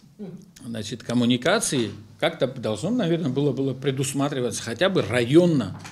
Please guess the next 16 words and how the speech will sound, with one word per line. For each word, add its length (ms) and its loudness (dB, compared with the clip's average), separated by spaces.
да? 340 0
Как 120 -14
бы 160 -14
что-то 240 -4
где-то 240 -2
можно 180 0
было 180 0
перекрыть, 480 0
чтобы 260 -4
локально 500 2
ту 160 0
или 140 2
иную 240 2
проблему 560 -2
локализовать. 640 -4
Вот 160 -8